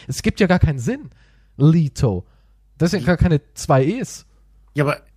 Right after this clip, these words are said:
Speaker 2: E I, A, B, C, D, E.
Speaker 1: L und E, Leto. Letterman. Leto. Jared Leto.
Speaker 2: Okay,
Speaker 1: Wieso
Speaker 2: ich sag nur noch
Speaker 1: Leto?
Speaker 2: Jared, damit es, das ist doch richtig, oder?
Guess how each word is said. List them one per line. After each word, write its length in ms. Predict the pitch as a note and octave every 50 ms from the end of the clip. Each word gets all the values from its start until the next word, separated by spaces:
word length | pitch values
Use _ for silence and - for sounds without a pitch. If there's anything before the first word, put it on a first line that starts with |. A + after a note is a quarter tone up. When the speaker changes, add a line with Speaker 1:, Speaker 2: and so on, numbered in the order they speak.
| _ _
Speaker 2:
E 240 | C3 C3+ D3+ E3+ E3+
I, 440 | D#3 E3+ D#3+ D#3 F3+ F#3 C3+ B2 B2 - A#2+ A#2+ - _ _ _ - - _ _ _ _ _ _
A, 140 | C#3+ D3 D#3
B, 200 | D3+ D3 D3+ D3+
C, 220 | D3 C#3+ D3+ D#3+ D#3
D, 420 | C#3+ D3+ D3+ D#3 D#3+ D3+ D#3+ D#3+ - - D#3
E. 220 | D#3+ F3 F3+ E3+ D#3+
Speaker 1:
L 260 | D3+ D#3 F#3 G3+ F3
und 200 | F3 D#3 D3 -
E, 200 | C3 D#3 F#3 -
Leto. 460 | - B2 D#3+ A3+ - - D3+ G2 F2+ - _ _
Letterman. 520 | - D3+ G#3+ - G3 C3+ G#2+ F#2+ F2+ F2 F2+ _ _ _ _ _ _ _ _ _ _ _ _ _ _ _
Leto. 420 | D#3+ G#3 B3 - - G2 F2 F2 _ _ _ _ _
Jared 280 | - C#3 D3+ F#3 F#3 -
Leto. 360 | F3+ G#3 - - G#2+ F2 F2+ _ -
Speaker 2:
Okay, 160 | - A2 F3+
Speaker 1:
Wieso 40 | C#3
Speaker 2:
ich 60 | C3+
sag 100 | C3+ D3
nur 100 | F#3 F#3+
noch 80 | F#3 E3+ -
Speaker 1:
Leto? 120 | C#3 A2
Speaker 2:
Jared, 280 | - D3+ D3+ C#3+ A#2 G2+
damit 240 | A#2+ A#2+ B2 A#2+ B2+
es, 300 | B2 A2+ - _ _ _ _ D#3
das 140 | C#3 C3+
ist 120 | D3 D3+ B2+
doch 100 | D3 -
richtig, 320 | D3 C#3 B2 - A2 A#2
oder? 320 | B2 A#2 C#3 C#3+ C#3+ C#3+